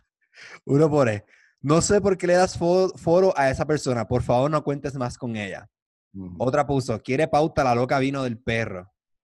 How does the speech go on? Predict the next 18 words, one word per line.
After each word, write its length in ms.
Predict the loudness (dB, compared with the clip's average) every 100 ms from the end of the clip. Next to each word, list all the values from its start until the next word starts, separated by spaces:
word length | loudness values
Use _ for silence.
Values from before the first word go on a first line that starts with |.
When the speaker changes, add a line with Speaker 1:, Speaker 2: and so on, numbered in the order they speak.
| _ _ _
Speaker 1:
No 200 | -20 -14
sé 120 | -12
qué 60 | -8
Speaker 2:
Ya, 80 | -6
Speaker 1:
significa. 260 | -6 -8
Speaker 2:
bueno, 80 | -12
ya. 100 | -20 _
Speaker 1:
Otro 260 | -2 0 0
puso, 360 | 0 -2 -6 -6 -4
"Arranque 500 | -2 -2 -4 -6 -8
pa'l 200 | -8 -8
carajo, 540 | -4 -2 -2 -4 -6 -8
atea". 520 | -8 -6 -6 -8 -14 _ _ _ _ _ _ _ _ _ _ _ _ _ _ _ _
Eh, 560 | -2 2 2 2 2 0
uno 240 | 0 0 2
puso, 460 | 0 0 -2 -4
o 140 | -2 0
una, 160 | 0